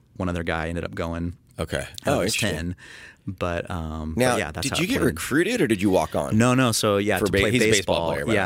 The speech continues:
Speaker 2: way. Yeah.
Speaker 1: So, um, no, I wasn't gonna play baseball.
Speaker 2: Oh, okay.
Speaker 1: Um, my senior year of high school, I didn't really have a very good season.
Speaker 2: Okay.
Speaker 1: Um, I didn't have any opportunities <laughs> to play baseball.
Speaker 2: Right.
Speaker 1: Um, but then I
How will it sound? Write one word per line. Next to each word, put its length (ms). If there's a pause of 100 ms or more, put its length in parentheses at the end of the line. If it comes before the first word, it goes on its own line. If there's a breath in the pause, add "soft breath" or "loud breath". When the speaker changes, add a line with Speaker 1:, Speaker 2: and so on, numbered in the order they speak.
Speaker 2:
way. 60
Yeah. 80
Speaker 1:
So, 440
um, 400
no, 120
I 80
wasn't 200
gonna 80
play 140
baseball. 600 (240 loud breath)
Speaker 2:
Oh, 120
okay. 120
Speaker 1:
Um, 520 (440)
my 120
senior 300
year 60
of 60
high 140
school, 400
I 40
didn't 200
really 160
have 160
a 40
very 220
good 180
season. 680
Speaker 2:
Okay. 240 (160)
Speaker 1:
Um, 320
I 40
didn't 140
have 160
any 160
opportunities 540
<laughs> 60
to 40
play 180
baseball. 540 (220 loud breath)
Speaker 2:
Right. 180
Speaker 1:
Um, 460
but 140
then 100
I 80